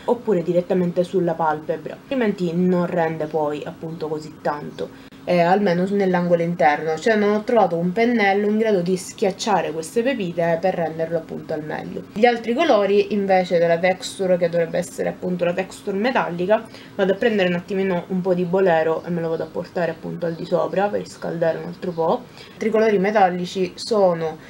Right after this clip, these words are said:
eh, belli, veramente tanto tanto belli, con la differenza di texture rispetto appunto agli altri due, perché si stendono bene.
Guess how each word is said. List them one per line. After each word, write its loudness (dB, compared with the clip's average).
eh, 2
belli, 0
veramente 0
tanto -4
tanto -6
belli, 0
con 6
la 4
differenza 2
di -2
texture 0
rispetto -4
appunto -2
agli 2
altri 0
due, 2
perché -2
si 0
stendono -4
bene. -6